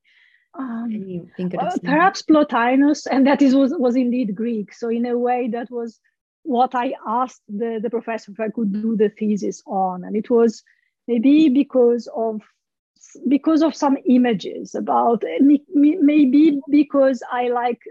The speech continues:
Speaker 1: thinking about what are actually opposites, like, um, light and darkness, but also death and life. And what are they actually? And so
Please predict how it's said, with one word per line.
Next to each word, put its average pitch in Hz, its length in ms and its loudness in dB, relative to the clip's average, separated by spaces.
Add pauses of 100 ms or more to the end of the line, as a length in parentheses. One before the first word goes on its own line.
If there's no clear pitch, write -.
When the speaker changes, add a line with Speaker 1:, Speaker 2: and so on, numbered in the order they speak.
(140)
Speaker 1:
thinking 262 340 -8
about 220 280 -4
what 240 220 -4
are 240 180 -6
actually 214 440 -8
opposites, - 840 -10 (420)
like, 220 300 -4 (220)
um, 220 580 -4 (340)
light 220 600 0 (400)
and 214 320 -6
darkness, 214 560 -2
but - 200 -12
also 220 520 -2 (260)
death 202 320 -4
and 202 220 -2
life. 190 420 -4 (260)
And 190 400 -6 (340)
what 262 340 4
are 233 240 2
they 220 80 0
actually? 214 800 -6
And 214 240 -4 (360)
so 247 400 2